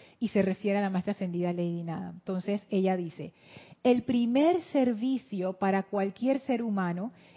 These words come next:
es alabar y adorar al Yo Divino, el gran Maestro dentro de cada individuo". Voy a repetirlo de nuevo y después sigo leyendo el párrafo, porque este, esto es,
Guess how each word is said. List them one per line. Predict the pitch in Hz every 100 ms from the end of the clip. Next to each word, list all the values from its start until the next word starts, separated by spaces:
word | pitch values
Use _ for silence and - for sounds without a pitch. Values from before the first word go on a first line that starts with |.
| _
es | 214 220 -
alabar | - 190 185 175 180 214 254 285 -
y | 208
adorar | 180 180 175 196 233 -
al | 185 170
Yo | 185 185
Divino, | 190 185 190 160 160 - - - -
el | 214 196
gran | 196 214 240 247
Maestro | 202 185 202 214 - 208 185
dentro | 175 214 247 254 254
de | 226 175
cada | - 180 190
individuo". | 196 185 170 160 160 156 160 160 160 _ _ _ _ _ _ _ -
Voy | 180
a | 202
repetirlo | 220 196 175 226 233
de | 247 208
nuevo | 220 262
y | -
después | 190 - 180
sigo | - 196 196
leyendo | 180 170
el | 175
párrafo, | 175 165 165 -
porque | 170 175 180
este, | - 220 247 -
esto | 233 233 - 208
es, | 214